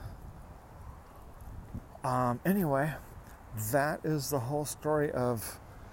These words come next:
where we're going right now, what is the drama, uh, how we're going to take advantage of that by boosting ourselves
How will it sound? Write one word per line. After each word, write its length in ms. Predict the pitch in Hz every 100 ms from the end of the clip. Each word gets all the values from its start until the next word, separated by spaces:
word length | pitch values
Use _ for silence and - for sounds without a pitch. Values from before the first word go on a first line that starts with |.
| - - -
where 400 | 120 135 143 156
we're 160 | 151
going 280 | 120 135 135
right 200 | 127 120
now, 440 | 123 127 147 165 135
what 160 | 123
is 160 | 123 117
the 100 | 120
drama, 580 | 101 123 123 143 165 170 - - - - - - - -
uh, 180 | 117 117
how 200 | 123 117
we're 160 | 120
going 240 | 110 120 117
to 80 |
take 180 | - 113
advantage 720 | 107 101 110 110 147 151 151
of 100 | 151 143
that 360 | 143 156 165
by 320 | 127 110 104 104 - 143 107
boosting 600 | 123 127 135 - 120 104
ourselves 560 | 80 107 95 - 113 98